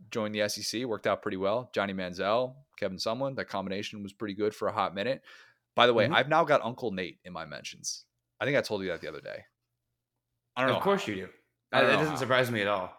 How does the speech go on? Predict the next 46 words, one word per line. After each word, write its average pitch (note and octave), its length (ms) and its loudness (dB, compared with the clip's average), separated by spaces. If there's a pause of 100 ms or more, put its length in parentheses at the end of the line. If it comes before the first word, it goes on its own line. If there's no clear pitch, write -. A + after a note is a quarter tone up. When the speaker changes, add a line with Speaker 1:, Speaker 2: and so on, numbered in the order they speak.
(360)
Speaker 1:
We're, A#2 260 4
uh, G#2+ 320 4 (220)
<laughs> - 280 -10
we're D#3+ 100 2
heading F3 280 4
down D3+ 240 6
some G#2+ 240 -2
weird A#2+ 320 0
roads G2+ 380 0
with F#2 100 -18
this F#2 160 -8
Manziel F2 440 -8
doc. C#2 260 -10
We F#2+ 100 -12
really F2+ 280 -8
are. C2+ 220 -8 (300)
Um, G2+ 300 4
nothing C3+ 480 4 (280)
particularly G2+ 580 -6
inspiring, D#2+ 540 -6
but F2+ 260 -4 (220)
he B2 100 -10
just A2 160 -4
had G#2 160 -2
some F2+ 160 -10
not F#2 220 -6
so G#2 80 -8
nice F2 260 -8
things F2 280 -10
to F2 80 -12
say F2+ 220 -4
about D#2+ 220 -6
Wright D#2 200 -10
Thompson. - 360 -14
We'll - 100 -16
just - 220 -8
leave D#2 120 -14
it - 60 -12
at - 100 -16
that. C2 200 -8 (840)
If C#3+ 160 -6
Texas - 340 0
goes D#3 220 -2
six - 240 0
and G#2 100 -8
six, - 520 -2